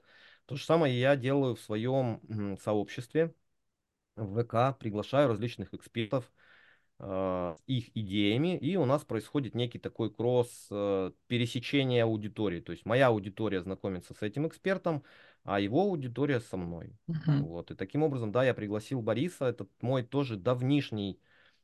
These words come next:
Speaker 1: друг, приятель, он живет недалеко от меня в Краснодаре. У нас много совместных запусков. И, кстати, третья книга «Получи ключи от личного бренда» тоже была написана благодаря Борису,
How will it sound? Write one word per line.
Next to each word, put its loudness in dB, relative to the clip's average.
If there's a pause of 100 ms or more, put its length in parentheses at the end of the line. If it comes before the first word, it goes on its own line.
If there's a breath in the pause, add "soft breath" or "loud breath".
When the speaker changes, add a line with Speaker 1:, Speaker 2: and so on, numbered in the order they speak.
(260)
Speaker 1:
друг, 4
приятель, 2
он -2
живет -4
недалеко -4
от -4
меня -4
в -14
Краснодаре. -2
У -2
нас -4
много -2
совместных -6
запусков. -2
И, -12
кстати, -2
третья 4
книга 2 (440)
«Получи -2
ключи -4
от -4
личного -4
бренда» 2
тоже 6
была 2
написана -2
благодаря 2
Борису, -2